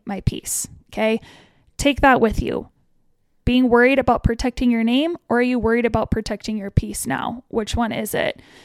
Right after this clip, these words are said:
So my point of view is just, you can't control everyone's opinion of you. I quite literally think that's impossible. And at the end of the day, there are going to be people who just,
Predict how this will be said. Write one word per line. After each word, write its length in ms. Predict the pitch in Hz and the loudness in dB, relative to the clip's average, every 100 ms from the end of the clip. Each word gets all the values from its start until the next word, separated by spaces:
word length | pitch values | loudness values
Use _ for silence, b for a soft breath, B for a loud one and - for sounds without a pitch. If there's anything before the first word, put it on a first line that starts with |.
| b | b
So 280 | - 254 254 | 2 4 4
my 200 | 247 269 | 4 2
point 260 | - 349 | 0 -2
of 80 | 349 | -2
view 220 | 240 254 | 0 2
is 160 | 320 320 | 2 2
just, 320 | 302 294 - | 0 0 -2
you 120 | 254 | -4
can't 360 | - 311 320 - | -2 -4 -4 -4
control 480 | 311 294 277 269 262 | -6 0 2 4 2
everyone's 440 | 233 247 247 247 | 2 2 2 0
opinion 400 | 226 - 226 220 | 0 0 0 0
of 160 | 208 202 | -4 -6
you. 260 | - - - | -6 -6 -4
I 80 | 233 | -4
quite 280 | - 302 - | 0 0 4
literally 340 | 262 269 254 | 4 4 4
think 200 | 226 233 | 2 2
that's 220 | 226 214 - | 2 -2 0
impossible. 760 | 240 220 - 214 208 - - - | 0 2 2 0 0 0 0 2
And 120 | 247 | 2
at 200 | 254 254 | 2 2
the 60 | 277 | 2
end 160 | 240 | 2
of 40 | 247 | 2
the 100 | 269 | 0
day, 220 | 208 226 | 2 2
there 160 | 262 269 | 4 2
are 60 | |
going 220 | 226 226 | 2 0
to 60 | 262 | 0
be 140 | 262 | -2
people 340 | 269 233 214 254 | -4 -6 -4 -4
who 140 | 254 | -4
just, 260 | 240 240 | -4 -6